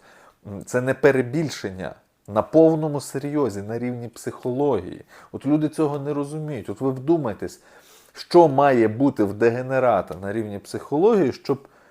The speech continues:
організувати котел для добровольців, де тисячі українських добровольців загинуть. Провалити підготовку до війни, внаслідок чого загинуть десятки, а то й сотні тисяч людей.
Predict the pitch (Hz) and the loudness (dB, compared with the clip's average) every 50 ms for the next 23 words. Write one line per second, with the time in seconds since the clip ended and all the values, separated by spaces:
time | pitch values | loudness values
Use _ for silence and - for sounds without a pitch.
0 | _ _ - - - 120 120 135 135 139 131 123 151 156 170 165 165 - 127 - | _ _ -2 0 2 2 2 2 -2 -4 -2 0 2 4 4 4 2 0 -4 -4
1 | 143 - - - 85 69 60 - - - 64 - - 73 - - - 67 - - | -4 -2 0 0 0 0 -2 -6 -6 -8 -8 -8 -8 -10 -10 -8 -8 -8 -6 -8
2 | - - - - - - - - _ _ _ _ _ _ _ _ _ _ _ _ | -10 -10 -12 -18 -20 -20 -20 -20 _ _ _ _ _ _ _ _ _ _ _ _
3 | _ _ - 117 120 113 92 120 110 113 110 95 - - 104 95 92 - 104 104 | _ _ -8 -6 -6 -6 -4 -6 -8 -8 -8 -10 -10 -10 -8 -8 -8 -10 -10 -10
4 | 98 90 - - 95 95 95 95 87 92 98 95 113 135 143 - - 110 92 - | -12 -12 -14 -14 -12 -10 -10 -10 -10 -10 -10 -6 -6 -6 -6 -6 -8 -10 -10 -10
5 | _ _ _ _ _ - 107 107 95 85 92 78 58 - - _ _ _ _ _ | _ _ _ _ _ -8 -8 -8 -8 -8 -12 -16 -18 -20 -20 _ _ _ _ _
6 | _ _ _ _ _ _ _ _ _ _ _ _ - 127 139 127 143 156 175 175 | _ _ _ _ _ _ _ _ _ _ _ _ 2 4 6 8 10 10 10 10
7 | 175 170 165 165 160 147 139 131 147 143 - 160 151 131 - - 139 123 117 131 | 8 6 2 2 2 0 0 0 0 4 4 4 4 4 2 -4 -4 0 2 2
8 | 131 117 117 117 117 113 113 113 127 151 160 170 165 131 107 101 104 - - 104 | 2 2 0 -2 -2 -4 -6 -6 -6 -4 -4 -4 -4 -2 0 0 0 -2 -4 -6
9 | 98 98 104 92 - - - 113 110 107 98 104 98 95 107 117 113 107 95 95 | -6 -4 -6 -6 -6 -6 -4 -2 -2 -2 -2 -2 -4 -4 -6 -8 -10 -10 -10 -8
10 | 95 104 - - - 98 104 104 - - - 95 92 92 - 92 92 90 - - | -8 -8 -8 -6 -4 -4 -4 -4 -4 -6 -10 -8 -8 -8 -10 -12 -12 -12 -14 -12
11 | - - 80 82 - - - 62 - - 50 - - - - - - - - - | -6 -6 -6 -6 -6 -10 -16 -18 -16 -16 -16 -16 -16 -18 -20 -20 -20 -20 -20 -18
12 | - - - - | -18 -18 -18 -20